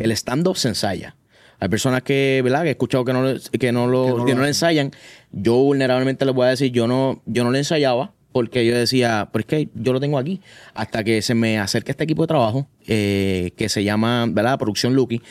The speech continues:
Speaker 2: Ujú.
Speaker 1: Y ellos me dicen, "Ok, aquí sí se ensaya". Y qué bueno que nos dijiste que no lo hacías. ¿Por qué razón? Porque queremos ayudarte a que puedas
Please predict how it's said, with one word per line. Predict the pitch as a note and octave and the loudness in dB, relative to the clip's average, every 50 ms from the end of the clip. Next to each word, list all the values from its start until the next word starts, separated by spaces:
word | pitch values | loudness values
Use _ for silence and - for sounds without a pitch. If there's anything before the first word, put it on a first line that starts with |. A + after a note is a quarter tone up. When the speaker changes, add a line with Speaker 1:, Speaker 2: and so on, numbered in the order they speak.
| - - - B2 | -20 -16 -12 -10
Speaker 2:
Ujú. | A#2 A#2 B2 | -6 -4 0
Speaker 1:
Y | A#2+ | 2
ellos | A#2+ A#2+ | 2 2
me | B2 B2 | 2 2
dicen, | A#2+ B2 A2+ - B2 A2+ A2 A2 A2 G#2+ G#2 G2 - - | 2 2 0 0 0 0 2 2 2 2 0 0 -2 -2
"Ok, | - C3+ B2 A#2+ G#2+ - - _ _ _ _ _ _ - | -2 -2 0 0 -2 -4 -8 _ _ _ _ _ _ -8
aquí | B2+ B2+ C#3+ F#3 | -6 -2 -2 0
sí | E3 E3 C#3 | 0 0 0
se | - | 0
ensaya". | A#2+ G2+ - F2+ - - - - - _ _ _ _ _ _ _ _ _ | -2 -2 -2 -4 -6 -6 -10 -12 -16 _ _ _ _ _ _ _ _ _
Y | - A2 - | -6 -4 -2
qué | - A#2+ | 0 2
bueno | C3 D3+ E3 F3+ F3 | 2 2 2 0 -2
que | - F3 F3 | -2 -2 0
nos | F3 F3 E3+ E3 E3 D#3+ | 0 0 0 0 0 0
dijiste | D#3 E3 D#3 F3 E3+ - - F3 | 0 0 0 0 -2 -2 -4 -4
que | - - G3 E3+ | -2 0 0 0
no | E3 E3 E3 D#3 | 2 0 0 0
lo | C3+ D#3 E3 E3+ | 2 2 2 2
hacías. | D#3+ - G3 F#3 D#3 C3+ C3 - - | 0 0 0 2 2 0 0 -2 -4
¿Por | - B2+ A#2+ - | -2 -2 -2 0
qué | - C3+ | 0 -2
razón? | B2+ - B2+ A2+ - G#2 F#2+ G#2+ - - - - - - | 0 0 -2 -2 -2 -2 -4 -4 -8 -14 -20 -20 -12 -4
Porque | - A#2 A2+ A#2+ G#2+ | -4 -2 -2 -2 -2
queremos | A#2 A2 A2+ A#2 A#2 - - | 0 0 0 0 -2 -2 -4
ayudarte | - C3+ C3+ B2 A#2+ C3 C#3 D3 D3 - - A#2 G#2+ - | -4 0 0 2 2 2 2 0 -2 -2 -2 -2 -2 -2
a | - G#2+ G#2 | -4 -6 -2
que | - G#2+ G#2 | -2 -2 -2
puedas | - G#2 G#2+ A2+ A#2+ B2+ B2+ B2 - - | 0 0 0 2 2 2 0 0 -2 -6